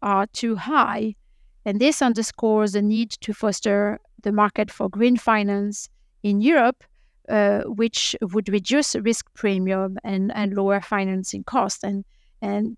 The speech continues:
this requires a combined, uh, policy effort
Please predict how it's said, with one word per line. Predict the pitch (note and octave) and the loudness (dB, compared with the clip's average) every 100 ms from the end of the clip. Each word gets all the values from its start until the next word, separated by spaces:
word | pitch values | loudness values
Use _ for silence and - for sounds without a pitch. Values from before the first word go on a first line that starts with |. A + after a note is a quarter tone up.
| - | -4
this | B3 E4+ - | 2 2 2
requires | B3+ - A3+ G#3+ G3+ G3+ G#3 - _ _ _ _ | -6 -2 2 4 4 0 -4 -8 _ _ _ _
a | A3+ | -12
combined, | - A3 G3+ B3 C4+ C4 - | -2 0 4 6 6 2 0
uh, | A#3+ G3+ | 0 0
policy | G3 G#3+ A3+ G#3 - - | -2 -2 -2 -2 -4 -2
effort | A3+ B3+ - - - - | 0 0 -2 -6 -6 -8